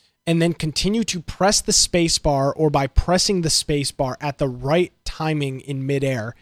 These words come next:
heading towards the target location. So you press it when you wanna engage the jump and, and, you know, latch onto something.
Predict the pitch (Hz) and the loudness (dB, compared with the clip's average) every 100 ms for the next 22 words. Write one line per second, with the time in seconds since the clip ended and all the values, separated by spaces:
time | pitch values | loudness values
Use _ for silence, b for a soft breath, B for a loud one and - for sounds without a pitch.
0 | _ - 156 151 127 135 127 123 113 117 | _ -2 -2 -2 -2 -4 -4 -4 -4 -4
1 | 113 98 - 123 110 - - - 104 113 | -4 -6 -4 -4 -4 -6 -6 -6 -6 -10
2 | - 135 127 120 120 120 110 104 104 b | -8 -4 -4 -4 -4 -2 -2 -4 -6 b
3 | b 151 143 147 139 - 135 120 131 117 | b -8 -4 -4 -4 -6 -4 -2 -4 -4
4 | 110 110 - 117 107 104 110 _ _ 143 | -8 -10 -14 -18 -16 -16 -20 _ _ -8
5 | 117 113 _ - 139 123 143 127 127 - | -8 -10 _ -8 -6 -4 -4 -4 -4 -6
6 | 101 - 95 | -6 -12 -16